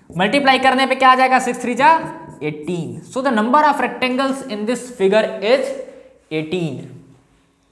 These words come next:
समझ में आ रहा है? देखो कितना आसान हो गया। अब eighteen rectangle count करना बहुत ही झमेले वाला काम था,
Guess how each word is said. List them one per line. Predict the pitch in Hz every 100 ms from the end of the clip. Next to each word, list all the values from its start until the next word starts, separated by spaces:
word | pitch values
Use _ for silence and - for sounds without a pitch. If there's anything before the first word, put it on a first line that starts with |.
| _ _ -
समझ | 190 220 240
में | 240
आ | 247
रहा | 262
है? | 277 254 - - - 175
देखो | 247 285
कितना | 269 262 285
आसान | 285 269 262 233
हो | 190
गया। | 202
अब | 202
eighteen | 214 269 269
rectangle | 247 240 247 247
count | 240 233 233
करना | 233 220 220
बहुत | 190 196 202
ही |
झमेले | 170 156 185
वाला | 170 156
काम | 147 131 131
था, | 127 120